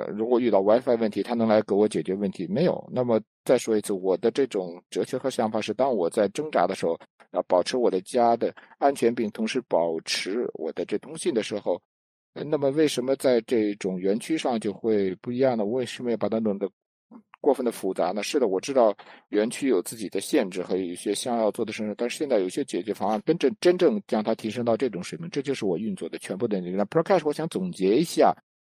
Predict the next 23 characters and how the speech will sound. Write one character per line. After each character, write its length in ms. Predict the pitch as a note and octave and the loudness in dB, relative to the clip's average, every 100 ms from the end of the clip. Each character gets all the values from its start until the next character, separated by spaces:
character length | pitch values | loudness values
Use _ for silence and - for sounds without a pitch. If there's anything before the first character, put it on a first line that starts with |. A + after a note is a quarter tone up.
| _ | _
今 240 | - D#3+ D#3+ | -8 -8 0
天 280 | D#3+ D#3 D3+ - - | 4 4 2 -14 -6
我 100 | G#2+ | -4
们 120 | G#2+ | -4
谈 180 | G2+ G#2+ | -2 4
到 140 | A2 | 6
了 100 | G2+ | 4
是， 240 | F#2+ F2+ | 0 -6
之 160 | F#2 B2 | -4 -4
前 400 | A2 G#2+ G#2+ A2 | 0 4 6 4
我 100 | G2+ | 0
们 140 | F2 | -4
是 140 | F#2 F#2 | -6 -8
如 200 | F2 G2 | -6 -6
何 140 | - | -6
相 340 | G#2 - A2 A2+ | -6 -2 0 2
遇 140 | A2 | 2
的， 100 | F2+ | 2
我 60 | E2+ | 0
们 100 | D#2+ | 0
当 200 | A2 G#2+ | 0 0
时 180 | - | -4
在 160 | G2 G2+ | -2 -2